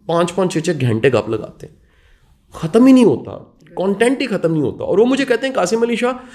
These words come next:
YouTube पे जो तुम हो ना, वो तुम टेन परसेंट दुनिया को दिखाते हो, तुम्हारा इंटेलेक्ट one to one में पता लगता है कि तुम किस किस लेवल पे जाके सोच लेते हो।"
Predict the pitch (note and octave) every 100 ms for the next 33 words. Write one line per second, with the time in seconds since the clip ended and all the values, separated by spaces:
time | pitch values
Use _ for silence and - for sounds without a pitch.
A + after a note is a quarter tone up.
0 | - - D3 G#3 D4 D4 G#3+ G3 F#3 D3
1 | A#2 E3 C4+ - F#3+ G#3 G#3 A#3+ A#3 G#3+
2 | G#3 E3 C#3+ C#3 C3+ A2+ G#2+ F#2+ A#2 B2
3 | - D3 D3+ G3+ G#3+ G#3 G#3 G3+ D3+ F#3
4 | G3+ B3+ A#3+ A3+ E3+ E3+ - D#3+ E3 F3+
5 | F#3+ F#3 G3 - G#3 E3 E3 F3+ D#3 C#3
6 | C#3+ A#2+ G#2+ G2+ G2+